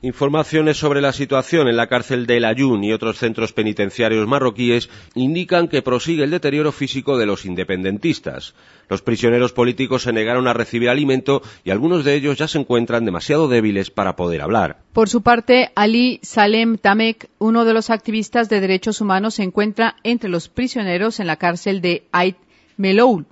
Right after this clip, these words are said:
Speaker 2: y su salud es muy delicada. Como consecuencia de las torturas y de la falta de ventilación en su celda, Tamek sufrió un shock la pasada semana.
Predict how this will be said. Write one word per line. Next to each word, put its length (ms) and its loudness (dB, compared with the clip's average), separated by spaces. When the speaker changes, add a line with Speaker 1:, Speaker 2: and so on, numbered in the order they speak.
Speaker 2:
y 120 0
su 300 -4
salud 420 0
es 200 -2
muy 220 4
delicada. 540 -4
Como 160 -2
consecuencia 560 -2
de 80 -2
las 160 -2
torturas 600 0
y 40 -6
de 100 0
la 100 0
falta 260 -2
de 80 0
ventilación 640 -2
en 60 -4
su 120 -10
celda, 400 -2
Tamek 340 0
sufrió 380 0
un 100 2
shock 380 0
la 180 0
pasada 340 0
semana. 440 -6